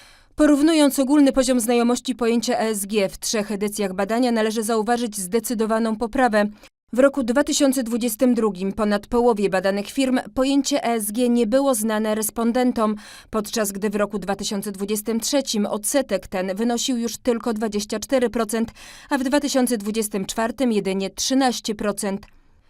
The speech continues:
Wśród analizowanych przedsiębiorstw blisko czterdzieści siedem procent zamierza wdrożyć lub już wdrożyło elementy E S G.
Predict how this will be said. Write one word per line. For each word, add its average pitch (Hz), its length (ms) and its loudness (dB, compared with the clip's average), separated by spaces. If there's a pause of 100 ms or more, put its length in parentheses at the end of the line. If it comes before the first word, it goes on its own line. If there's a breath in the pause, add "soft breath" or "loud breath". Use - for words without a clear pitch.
(380)
Wśród 294 300 0
analizowanych 262 720 2
przedsiębiorstw 196 760 -2
blisko 190 440 -6
czterdzieści 233 640 -4
siedem 196 300 -2
procent 220 400 -2
zamierza 214 360 -2
wdrożyć 214 760 -4
lub 226 360 -2
już 254 320 2
wdrożyło 202 640 -2
elementy 214 540 -2
E - 20 -2
S 202 240 -2
G. 208 260 0